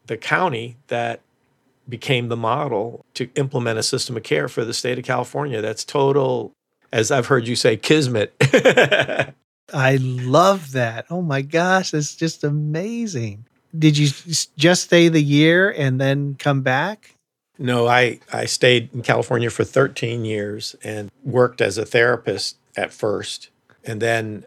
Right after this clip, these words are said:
Speaker 1: Randy Feltman reached out to me and, and wanted me to,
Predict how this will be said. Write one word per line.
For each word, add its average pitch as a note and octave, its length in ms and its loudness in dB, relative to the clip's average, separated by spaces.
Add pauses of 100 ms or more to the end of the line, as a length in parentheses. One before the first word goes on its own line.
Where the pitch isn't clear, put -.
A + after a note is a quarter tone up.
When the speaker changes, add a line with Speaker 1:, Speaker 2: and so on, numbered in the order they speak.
Speaker 1:
Randy A2+ 340 -2
Feltman A2+ 580 0
reached A#2 340 -6
out B2 240 2
to G#2+ 100 -8
me G#2 360 -12
and, G2+ 320 -10
and F#2+ 560 -10
wanted G#2+ 280 -8
me G#2 180 -10
to, G2 320 -8